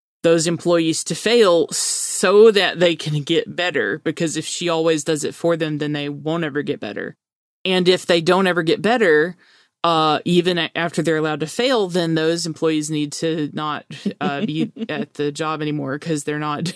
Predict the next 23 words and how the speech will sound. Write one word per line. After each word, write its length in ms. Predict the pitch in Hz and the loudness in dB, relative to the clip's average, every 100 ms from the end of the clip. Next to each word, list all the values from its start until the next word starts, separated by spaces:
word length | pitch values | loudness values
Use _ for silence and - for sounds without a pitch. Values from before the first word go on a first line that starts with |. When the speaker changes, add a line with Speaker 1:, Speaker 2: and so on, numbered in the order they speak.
| - | -2
Speaker 1:
<laughs> 60 | |
doing 340 | - 240 214 208 | 2 6 6 6
what 160 | 185 | 4
you're 120 | 165 220 | 2 0
paying 320 | 220 175 156 | 0 0 0
them 160 | 156 | 0
to 160 | - 165 | 0 -2
do. 280 | 156 175 147 | 2 2 2
That 180 | 151 147 | 2 2
doesn't 280 | 160 147 120 | 0 0 -2
make 200 | 147 147 | -2 -4
any 160 | 147 | -4
sense. 360 | 156 151 139 - _ _ _ _ _ | -6 -8 -12 -16 _ _ _ _ _
So 160 | - 180 | -2 0
I, 180 | 165 - | 0 -2
I 220 | - 185 214 | -2 0 0
t-, 200 | - - - | -4 -12 -2
I 200 | 160 214 | 0 2
too 380 | 220 - 208 170 | 2 4 6 6
have 220 | 160 165 | 4 2
a 40 | 160 | 2
lot 220 | 156 156 | 2 2
of 240 | 147 - | 0 -4